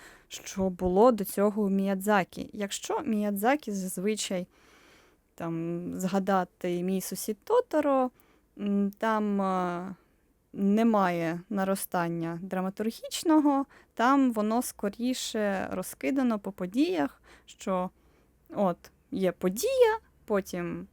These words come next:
вони просто живуть життя з сестрою, є подія, просто живуть життя, є якась подія і знову живуть життя. Тобто є такі якісь скачки цікавих моментів,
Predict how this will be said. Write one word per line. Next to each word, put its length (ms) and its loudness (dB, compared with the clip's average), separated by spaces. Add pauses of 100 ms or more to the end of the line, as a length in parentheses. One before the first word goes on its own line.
(380)
вони 200 2
просто 360 0
живуть 360 0
життя 340 0
з 40 -2
сестрою, 600 -2
є 200 -2
подія, 640 2 (280)
просто 340 -4
живуть 340 -2
життя, 400 0 (680)
є 240 -2
якась 280 -6
подія 320 2
і 100 2
знову 240 -2
живуть 260 -4
життя. 420 -4
Тобто 380 -6 (340)
є 100 0
такі 280 -4
якісь 300 -4
скачки 640 -4 (480)
цікавих 540 -2
моментів, 680 4